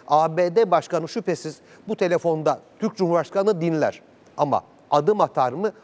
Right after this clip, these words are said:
Atmaz. Ve de üçüncü noktada şu. A B D İsrail üzerinde İsrail'in siyaseti, bürokrasisi, ana akım medyası üzerinde çok güçlüdür, kuvvetlidir diyoruz ya hepimiz.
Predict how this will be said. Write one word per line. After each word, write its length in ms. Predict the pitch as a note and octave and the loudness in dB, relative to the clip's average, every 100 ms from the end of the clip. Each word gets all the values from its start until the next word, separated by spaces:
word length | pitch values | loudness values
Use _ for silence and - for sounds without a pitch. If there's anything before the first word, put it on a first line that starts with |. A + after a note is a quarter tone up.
| - | -4
Atmaz. 440 | A#2+ - B2 F#2+ - _ D3 | -4 -4 -10 -10 -12 _ 0
Ve 120 | G3+ | 6
de 160 | A#3+ - - - - - - - | 6 4 -4 -20 -20 -20 -20 -14
üçüncü 320 | - G3 F#3+ | -10 -4 0
noktada 360 | G#3 G3 G3+ G#3+ | 2 2 2 0
şu. 260 | - C#3 - _ _ - - - - - _ _ _ _ _ _ _ _ - - | -2 -8 -8 _ _ -20 -20 -20 -20 -20 _ _ _ _ _ _ _ _ -10 0
A 280 | C#3 D#3+ C#3+ | 2 2 2
B 200 | E3+ D#3 | 2 2
D 80 | |
İsrail 440 | F3+ - - F3 E3 | -4 -4 -2 0 0
üzerinde 560 | C#3+ C#3+ C#3+ D3 D3 | -2 0 -2 -2 -4
İsrail'in 440 | D3 - E3 C#3+ D3+ | -4 -6 -4 -4 -4
siyaseti, 800 | - C#3+ D3 C#3+ - C3+ D3 C3 | -6 -2 0 0 -4 -8 -8 -4
bürokrasisi, 920 | C#3 C#3+ - C3+ D3 - - D3+ D3 - | -2 -2 -4 -6 -8 -12 -6 -4 -2 -2
ana 300 | D#3 D#3+ D3 | 0 2 -2
akım 400 | - E3+ D#3+ B2 C3 - - - | -2 -4 -4 -6 -16 -20 -20 -8
medyası 420 | C#3+ D3 D3 B2 | -2 -2 -2 -2
üzerinde 180 | D#3 D#3+ | 0 0
çok 260 | E3 - C#3+ | -2 -8 -8
güçlüdür, 400 | - - C#3 C3 | -16 -14 -10 -8
kuvvetlidir 580 | D#3 C#3 D3 D3+ C#3+ | -6 -4 -4 -2 -2
diyoruz 300 | C3+ E3 A3 | 0 0 0
ya 60 | G#3+ | -2
hepimiz. 380 | D3 A#2 G#2 | -4 -6 -10